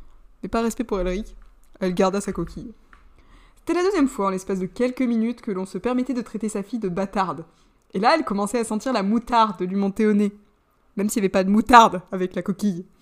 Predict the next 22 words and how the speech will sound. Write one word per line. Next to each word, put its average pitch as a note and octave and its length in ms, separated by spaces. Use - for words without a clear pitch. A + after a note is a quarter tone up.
Elle A3 80
allait F4 140
répondre C#4 520
quand, - 280
euh, F3 140
Elric A#3 380
annonça F#3+ 360
qu'il A3 140
allait F#3 140
mettre C#4+ 240
son G#3+ 160
poing G3+ 260
dans G3 80
la F3 100
figure G3+ 280
du F#3+ 120
père G3 160
d'Andreas, F#3 680
s'il - 180
ne F3 40
partait F3+ 220
pas. - 280